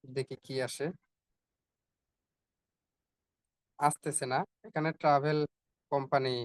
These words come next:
লিখেছে, নিচ্ছে না। তাহলে আমরা এখানে কি করতে পারি? ট্যুর এজেন্সি একটা দিতে পারি, দুই থেকে তিনটা আমরা দিতে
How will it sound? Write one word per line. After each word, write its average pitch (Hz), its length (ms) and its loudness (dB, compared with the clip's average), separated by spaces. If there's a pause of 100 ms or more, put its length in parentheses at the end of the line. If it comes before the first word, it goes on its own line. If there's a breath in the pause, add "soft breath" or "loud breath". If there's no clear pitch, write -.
(240)
লিখেছে, 127 380 -6 (2000)
নিচ্ছে 139 360 -4
না। 117 120 -12 (1000)
তাহলে 175 200 6
আমরা 185 240 6
এখানে 185 240 2 (140)
কি 180 120 -4
করতে 180 380 0
পারি? 180 160 4 (1120)
ট্যুর 202 300 2 (300)
এজেন্সি 156 500 2 (520)
একটা 143 240 0
দিতে 143 280 0
পারি, 143 220 2 (500)
দুই 196 120 4
থেকে 208 200 2 (160)
তিনটা 165 260 2
আমরা 147 200 6
দিতে 139 320 0